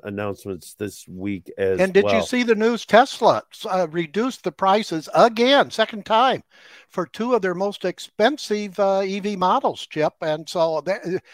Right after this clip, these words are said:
Speaker 2: increasingly, you're getting these E Vs competitive to, uh, the fossil fuel-based cars.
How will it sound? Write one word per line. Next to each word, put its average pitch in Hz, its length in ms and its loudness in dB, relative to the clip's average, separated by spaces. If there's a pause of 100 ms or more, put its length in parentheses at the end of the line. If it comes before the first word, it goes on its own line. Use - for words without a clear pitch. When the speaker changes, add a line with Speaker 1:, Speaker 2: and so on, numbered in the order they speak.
(160)
Speaker 2:
increasingly, 190 960 -2
you're 202 220 -6
getting 269 300 -6
these 190 220 -6
E 202 160 -4
Vs 214 400 -4
competitive 160 880 -2
to, 170 300 -2
uh, 165 240 0
the 147 140 -8
fossil 165 360 0
fuel-based 160 540 -6
cars. - 420 -4